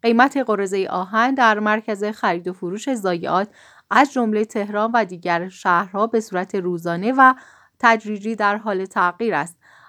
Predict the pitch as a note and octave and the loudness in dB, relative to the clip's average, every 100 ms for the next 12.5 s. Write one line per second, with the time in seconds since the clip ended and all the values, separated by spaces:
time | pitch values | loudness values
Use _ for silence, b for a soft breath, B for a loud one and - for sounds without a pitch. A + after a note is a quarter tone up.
0 | _ A#3+ C#4 B3 B3+ B3+ A#3+ A3+ A#3 A3 | _ 4 6 4 -2 -6 -6 -4 -4 -2
1 | G#3 G3 G#3 A3 G3 - F3+ F3+ A3 G3 | -2 -2 -6 -8 -10 -8 -6 -4 -4 -4
2 | G3 - F#3 F#3+ A3+ B3+ A3 F3 G3+ - | -4 -4 0 6 6 4 2 0 -2 -4
3 | G3+ G3+ F3+ - D3 D3+ - b b _ | -6 -4 -6 -4 -4 -6 -12 b b _
4 | _ _ _ _ - C4+ C#4+ B3 B3 B3+ | _ _ _ _ 6 6 8 4 4 2
5 | A#3 D4 D4 C4+ B3 A3+ A3+ A3 A3 G#3+ | 0 -2 -2 -2 -2 -2 -2 -2 -4 -4
6 | F#3+ F#3+ G#3+ E4 B3 F3 D#3+ D#3 b b | -4 -4 -2 2 4 4 0 -12 b b
7 | b C4+ C#4 A3+ G3+ G3+ A3+ A3+ G#3 F#3+ | b 0 2 2 2 4 2 4 2 2
8 | F#3 F#3+ G3 F#3+ F#3 B3+ A3+ G#3 A3 G3+ | 0 -4 -2 -2 0 0 2 0 2 0
9 | G#3 F#3+ F3 - D4 D#4+ A#3 F#3+ E3+ E3+ | 4 4 2 2 -2 0 0 0 0 -4
10 | F#3+ - _ _ _ G#3 G3 G3+ G3 G3 | -8 -10 _ _ _ -6 0 2 2 2
11 | D4 C4+ F#3+ F3+ F#3 E3+ E3+ - F3+ D#3+ | 2 4 4 4 0 -4 -6 2 2 2
12 | E3 E3 F3 A3 - | -2 2 2 0 -12